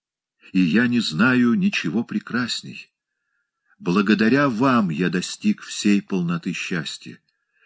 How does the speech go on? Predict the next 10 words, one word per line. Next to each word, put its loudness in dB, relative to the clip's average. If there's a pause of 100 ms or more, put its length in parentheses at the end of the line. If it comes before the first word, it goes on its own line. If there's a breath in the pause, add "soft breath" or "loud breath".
(180 soft breath)
Пусть 2
оно 2
отныне 2
не 0
уменьшается, -2 (640)
пусть 0
длится 2
до 0
тех -4
пор, -2